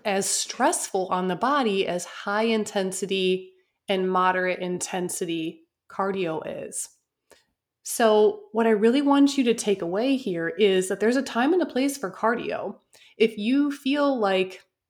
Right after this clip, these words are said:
you don't have the time to increase your steps, then it might be appropriate for you to have one higher intensity session per week.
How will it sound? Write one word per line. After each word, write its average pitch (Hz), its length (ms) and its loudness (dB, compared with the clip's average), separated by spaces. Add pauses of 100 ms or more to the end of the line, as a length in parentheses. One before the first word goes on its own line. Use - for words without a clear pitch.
you 208 240 2
don't 196 280 0
have 214 180 -4
the 214 80 0
time 185 380 -4
to 196 200 -6
increase 202 480 -2
your 196 100 -4
steps, - 600 -4 (380)
then 233 180 4
it 240 200 0
might 170 320 -2
be 262 160 0
appropriate 285 680 -2
for 190 120 -10
you 175 260 -4
to 202 180 -6
have 202 640 0 (100)
one 196 760 0 (300)
higher 226 380 2
intensity 190 760 -2
session 170 580 -4
per 156 200 -6
week. - 360 -8